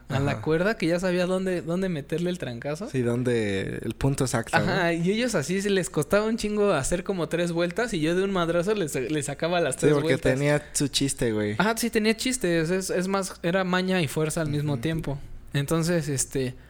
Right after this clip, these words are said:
Speaker 1: ya después de ahí empezaron los torneitos y todo y ya después me empecé a debatir con, con gente más grande que yo.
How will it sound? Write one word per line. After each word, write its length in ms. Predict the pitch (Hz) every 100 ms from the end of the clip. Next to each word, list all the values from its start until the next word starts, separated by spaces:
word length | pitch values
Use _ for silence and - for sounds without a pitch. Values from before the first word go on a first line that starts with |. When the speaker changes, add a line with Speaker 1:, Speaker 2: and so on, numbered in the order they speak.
| - - - - -
Speaker 1:
ya 140 | 160 175
después 320 | 170 185 170
de 80 | 170
ahí 120 | 180
empezaron 440 | 170 135 160 160
los 120 | 139
torneitos 840 | - 127 127 131 147 190 - 175 151
y 80 | 127
todo 560 | 156 170 185 190 185
y 280 | 147 120 131 - -
ya 120 | 156
después 240 | 165 175
me 80 | 175
empecé 260 | 160 127 147
a 60 |
debatir 420 | 170 143 131 156
con, 320 | - 160 135 120
con 220 | 131 131
gente 240 | 151 156
más 260 | 151 143 -
grande 320 | 143 147 143
que 140 | 123
yo. 320 | 117 139 175